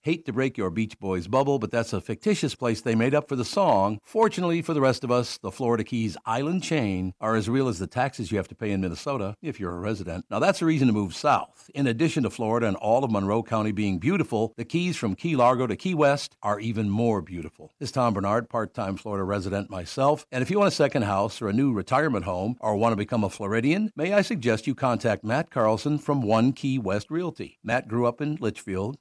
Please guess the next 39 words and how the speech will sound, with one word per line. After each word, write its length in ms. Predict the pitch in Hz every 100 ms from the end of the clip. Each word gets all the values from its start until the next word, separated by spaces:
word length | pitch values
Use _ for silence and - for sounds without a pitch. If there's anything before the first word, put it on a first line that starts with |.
| _
He's 200 | 120 95
a 80 |
super 440 | 87 - 156 131 120
real 240 | 107 123
estate 360 | 110 - 107 -
agent 440 | 156 156 117 131 -
when 160 | 117
it 80 | 107
comes 240 | - 107 92
to 80 |
finding 320 | 92 110 101 95
your 120 | 92
tropical 460 | - 143 139 117 104
island 320 | 143 147 135
space 400 | - 156 160 -
in 180 | 147 147
the 80 | 147
Keys. 640 | - 110 92 85 - - _ _
He 120 | 131
lives 280 | 98 113 135
there 340 | 101 90 104 120
and 240 | - 190 151
here, 360 | 117 90 87 -
and 160 | 110 107
Matt 240 | 135 151
knows 220 | 123 123
what's 160 | 98 95
best 280 | 107 131 -
in 120 | 113
Key 180 | 101 151
West 480 | 156 143 110 - - -
to 80 |
buy 420 | 180 233 226 82 - _
for 120 | 131 113
your 180 | 98
second 360 | 90 113 92 98
home 240 | 95 92 95
in 100 | 92
Florida. 540 | 123 165 175 143 139